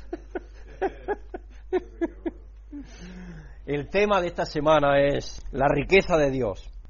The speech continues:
Cada pasaje de la, de los que esta mañana, de esta semana hay en las Escrituras... Habla de la fiesta y la celebración debido a la riqueza de Dios que nos han sido dadas. El título del sermón es, ah,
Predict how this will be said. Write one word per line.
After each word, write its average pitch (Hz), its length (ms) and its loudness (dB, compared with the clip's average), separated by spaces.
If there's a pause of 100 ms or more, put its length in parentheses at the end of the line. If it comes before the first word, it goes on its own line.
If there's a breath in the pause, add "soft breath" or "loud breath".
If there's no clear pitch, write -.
Cada 220 240 2
pasaje 180 500 0
de 131 120 0
la, 110 260 0
de 120 140 -4
los 113 120 -4
que - 100 -2
esta 139 160 -4
mañana, 131 400 0
de 120 320 -6
esta 131 180 -6
semana 127 400 0
hay 127 120 0
en 117 60 -2
las 123 140 2
Escrituras... 113 640 -6 (240 soft breath)
Habla 233 260 10
de 226 120 10
la 185 120 12
fiesta 247 760 2
y 196 60 -8
la 175 120 6
celebración 180 720 2
debido 185 300 4
a 185 40 8
la 170 100 8
riqueza 165 500 2
de 147 120 2
Dios 175 340 2
que 143 160 -4
nos 131 200 -4
han 160 120 -2
sido 135 240 -4
dadas. 131 500 -6 (180)
El 131 260 -2
título 202 360 2
del 180 120 8
sermón 190 480 4
es, 175 400 4
ah, 135 380 4